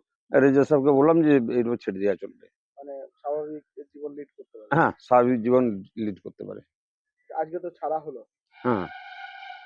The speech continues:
Speaker 2: কতটা খুশি আপনারা?
Speaker 1: আমরা তো, আহ, সবসময় খুশি। আমরা স-, সবসময় চেষ্টা করি যে বনে, আহ, বনে পানি বনেই ফিরে যাক,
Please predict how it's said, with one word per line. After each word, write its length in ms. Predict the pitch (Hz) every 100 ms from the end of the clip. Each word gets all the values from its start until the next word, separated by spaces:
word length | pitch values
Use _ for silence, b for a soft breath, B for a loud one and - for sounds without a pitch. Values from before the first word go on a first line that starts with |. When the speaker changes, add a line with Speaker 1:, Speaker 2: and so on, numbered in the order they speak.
| -
Speaker 2:
কতটা 200 | 151 180
খুশি 380 | - 165 160 175
আপনারা? 300 | 143 135 123 _ _ _
Speaker 1:
আমরা 280 | - 247 254
তো, 140 | 208 240
আহ, 360 | 214 151 147 117
সবসময় 460 | - 165 - 247 214
খুশি। 360 | - - - - _ _ _ _ _ _ _ _ _ -
আমরা 240 | 135 190 175
স-, 320 | 123 110 104
সবসময় 400 | 131 139 214 185
চেষ্টা 280 | 214 - 214
করি 300 | 220 240 247 _ _ -
যে 200 | 120 170 120 117
বনে, 460 | 117 113 135 165
আহ, 480 | 156 135 135 131 120 101 98
বনে 280 | 127 156
পানি 260 | 147 170 190 160 123
বনেই 240 | 147 160
ফিরে 240 | 127 110
যাক, 180 | 90 95